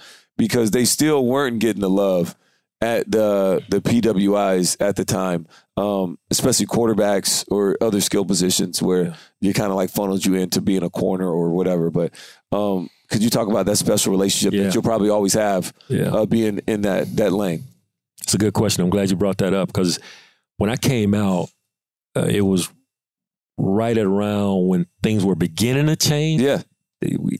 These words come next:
Speaker 2: hadn't gotten to, obviously, where we are today, but it was just starting to change. Uh,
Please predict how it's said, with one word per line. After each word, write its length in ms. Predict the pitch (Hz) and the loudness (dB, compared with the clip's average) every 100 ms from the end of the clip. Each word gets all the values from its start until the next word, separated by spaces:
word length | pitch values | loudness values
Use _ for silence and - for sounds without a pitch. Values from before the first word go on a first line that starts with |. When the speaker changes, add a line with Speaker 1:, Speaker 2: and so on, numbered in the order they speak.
| - | -4
Speaker 2:
hadn't 260 | - 107 98 | -2 0 0
gotten 320 | 107 104 98 | 0 0 0
to, 440 | - 92 90 90 - | 0 2 2 0 -2
obviously, 320 | 98 90 98 | -4 -2 0
where 140 | 92 90 | 0 2
we 160 | 90 | 2
are 140 | 92 90 | 0 0
today, 400 | 87 120 127 90 | 0 0 0 0
but 260 | - 87 | -2 -4
it 60 | 92 | -2
was 140 | 90 - | -2 -2
just 280 | - 131 | -2 -2
starting 300 | - 117 110 | -2 -2 -2
to 100 | 95 | -2
change. 280 | 101 87 82 - - - | -2 -2 -2 -4 -4 -4
Uh, 200 | - | -2